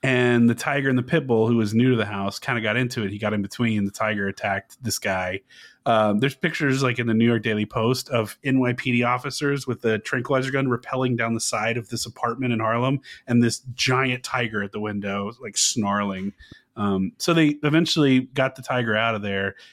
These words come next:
They brought him to a big cat home, and they hired the guy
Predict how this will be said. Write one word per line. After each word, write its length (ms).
They 100
brought 280
him 140
to 640
a 100
big 300
cat 260
home, 540
and 160
they 60
hired 540
the 80
guy 580